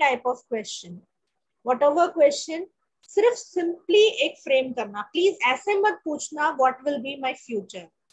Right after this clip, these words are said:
That means as a soul, you don't know what is your future। फिर आकाशिक record में जाके,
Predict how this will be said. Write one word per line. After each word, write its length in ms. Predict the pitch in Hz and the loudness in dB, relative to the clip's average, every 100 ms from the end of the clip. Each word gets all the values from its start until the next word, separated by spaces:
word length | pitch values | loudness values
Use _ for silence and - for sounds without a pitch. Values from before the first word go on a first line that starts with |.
| _ _ _ _ _ _ _ _ _ _ | _ _ _ _ _ _ _ _ _ _
That 200 | 220 294 - - | 0 0 0 -6
means 600 | 330 339 381 381 240 262 | -4 -4 -4 -4 0 0
as 60 | 294 | 2
a 200 | 403 392 | 0 0
soul, 500 | - 330 311 311 330 | -2 -2 0 0 0
you 600 | 320 226 254 294 339 370 | -4 -10 -6 0 2 2
don't 320 | 330 339 339 | 0 -2 -2
know 140 | 339 330 | -4 -2
what 260 | 302 - 285 | -2 -4 -10
is 40 | 240 | -8
your 100 | 269 | -8
future। 640 | 285 - 214 202 - 208 165 _ _ _ _ _ _ _ _ _ _ _ _ _ | -8 -10 -10 -10 -10 -10 -12 _ _ _ _ _ _ _ _ _ _ _ _ _
फिर 100 | - | -2
आकाशिक 520 | 294 285 262 277 349 349 | 0 2 0 0 -2 -6
record 360 | 339 294 294 | -4 -4 -4
में 120 | 311 | -6
जाके, 320 | 254 285 277 | -6 -6 -6